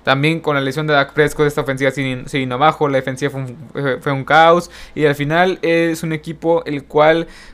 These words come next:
pues, quedó, eh, ana-, bueno, alcanzó la marca de seis victorias muy apenas, dando pelea en alguno de los partidos, uno de esos, este, con los Steelers, pero después de la semana cinco, todo se vino abajo con la lesión de Dak Prescott. Pero bueno,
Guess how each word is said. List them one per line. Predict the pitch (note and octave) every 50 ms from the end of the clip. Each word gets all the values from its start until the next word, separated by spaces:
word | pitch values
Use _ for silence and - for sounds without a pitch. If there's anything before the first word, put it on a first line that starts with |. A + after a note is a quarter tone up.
| - -
pues, | - D#3 D#3 D3 D3+ -
quedó, | - - C#3+ C#3+ F3 - - - - _ _ -
eh, | D3+ D3+ C#3+ C#3 C3+ - -
ana-, | C3+ C#3 C3+ C3 B2+
bueno, | C3 C3+ B2 A#2+ A#2+ -
alcanzó | B2 B2 B2 - B2 B2+ C3+ - - G3
la | G#3 G3
marca | F#3 F#3+ F#3 F3+ - F3
de | D3+
seis | D3+ F3 F3 F3 D#3
victorias | D3+ C#3+ - - - E3 E3 E3 D3+
muy | D3+ D3 D3
apenas, | C#3+ C3+ D3 C#3+ C#3+ C#3+ C#3+
dando | D#3 F3+ G#3 B3+ A#3+
pelea | - D#3+ D3+ D3+ E3+ F3+
en | F3+
alguno | E3+ D#3+ D3+ D#3+ D#3+
de | E3 D#3+
los | D#3 D#3
partidos, | - C#3 C3 - D3 D3 C#3+ D#3
uno | D3 C#3 C#3
de | C#3
esos, | C#3 - D3+ D3 C#3+ - - - - - - -
este, | - C3 C3+ C3 - C3+
con | - - C3+ C3
los | B2+ B2+
Steelers, | B2+ - E3+ E3 E3 E3+ E3 E3
pero | - D#3 D3+ D3+
después | D3 C#3+ C#3 - C#3+ F#3 G3+ G3+
de | A3+ A#3
la | G3
semana | - E3 D3+ D#3+ E3+ E3+ E3
cinco, | - - - F3+ F3+ F3 D3+ - C#3+ C#3+ C#3+ - - - - - -
todo | - D#3
se | D3+ D3 C#3+
vino | C#3+ C#3 C#3
abajo | C#3 C3+ C3 C3+ B2+
con | - C3
la | B2+
lesión | B2 A#2+ A#2 C#3 B2
de | B2
Dak | A#2+ A#2+ -
Prescott. | - - B2 A#2 - - A#2+ A#2 A2+ - - - - -
Pero | D#3 F3
bueno, | F#3 F#3 E3 C3 C3